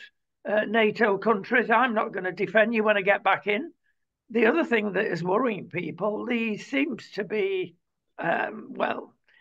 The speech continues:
it is alleged, uh, that when, if he gets back in, uh, there'll be a curtailment on the monies, and it's billions of pounds, um, by ab-, ab-, about ninety odd percent, I think, is going,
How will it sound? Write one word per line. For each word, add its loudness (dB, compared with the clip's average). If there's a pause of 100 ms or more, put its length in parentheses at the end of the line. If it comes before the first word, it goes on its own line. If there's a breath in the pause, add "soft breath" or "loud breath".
(140 soft breath)
it 0
is 0
alleged, 0 (340 soft breath)
uh, 4
that 0 (460)
when, 4
if -2
he -4
gets -2
back 0
in, -2 (440)
uh, 6
there'll -2
be -4
a -2
curtailment -2
on 2
the -2
monies, 0 (160)
and -4
it's -4 (200)
billions 0
of -4
pounds, -4 (720)
um, 0
by 2
ab-, -6
ab-, -6
about -2
ninety -4
odd -6
percent, -4
I -6
think, -10
is -8
going, -6